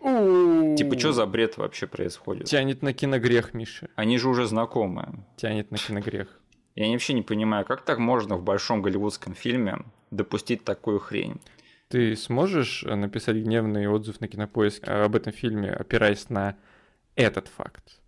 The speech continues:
Speaker 2: В смысле, ещё раз?
Speaker 1: Да. <laughs> Ты сможешь написать мне текст, чтобы я от своего аккаунта запостил ещё раз?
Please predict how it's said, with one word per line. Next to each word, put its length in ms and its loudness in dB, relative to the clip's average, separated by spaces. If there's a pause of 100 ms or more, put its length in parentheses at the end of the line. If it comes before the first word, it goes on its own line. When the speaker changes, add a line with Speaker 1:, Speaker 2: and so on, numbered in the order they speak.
Speaker 2:
В 80 -20
смысле, 360 0
ещё 280 2
раз? 360 -2 (180)
Speaker 1:
Да. 420 2
<laughs> 720 -6 (760)
Ты 100 -4
сможешь 360 4
написать 320 0
мне 280 6
текст, 280 2
чтобы 220 0
я 120 6
от 60 0
своего 340 4
аккаунта 340 0
запостил 500 0
ещё 360 0
раз? 180 -2